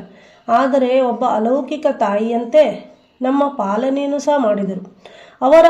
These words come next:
ಆ ಶಿಕ್ಷಣಗಳು ಇಂದಿಗೂ ಸಹ ನಮ್ಮ ಜೊತೆ ಇದೆ. ಮೊಟ್ಟ ಮೊದಲನೆಯದಾಗಿ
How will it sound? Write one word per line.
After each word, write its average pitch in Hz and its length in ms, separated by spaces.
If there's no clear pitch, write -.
ಆ 269 140
ಶಿಕ್ಷಣಗಳು 269 880
ಇಂದಿಗೂ 262 480
ಸಹ 269 200
ನಮ್ಮ 220 340
ಜೊತೆ 214 260
ಇದೆ. 185 240
ಮೊಟ್ಟ 254 260
ಮೊದಲನೆಯದಾಗಿ 269 1080